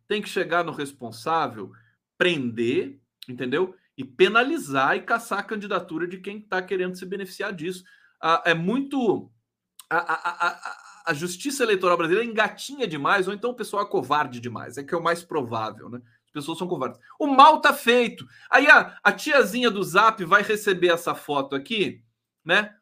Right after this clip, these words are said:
Do Lula com a Suzane Richthofen. Aí ela vai achar que o Lula é um assassino, né? Vai associar na base do preconceito. Olha só, eles fazem a montagem,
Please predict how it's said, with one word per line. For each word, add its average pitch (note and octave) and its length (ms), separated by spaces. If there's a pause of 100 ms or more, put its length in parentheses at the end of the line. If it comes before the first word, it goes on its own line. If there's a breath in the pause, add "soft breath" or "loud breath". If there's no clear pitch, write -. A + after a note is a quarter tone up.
(100)
Do F3+ 180
Lula G#3+ 300
com G#3+ 120
a G#3 60
Suzane G3 420
Richthofen. F#3 640 (1500)
Aí B3+ 220
ela A#3+ 220
vai A#3+ 160
achar A#3 320
que B3 100
o A#3+ 60
Lula A3 220
é - 20
um A#3 80
assassino, B3 760 (400)
né? A#3 240 (640)
Vai D#3+ 300
associar F#3+ 680
na D3 140
base C#3 260
do D3 100
preconceito. G3+ 840
Olha A3+ 220
só, A#2 360 (560)
eles B3 340
fazem G3 440
a F3+ 80
montagem, G#3+ 760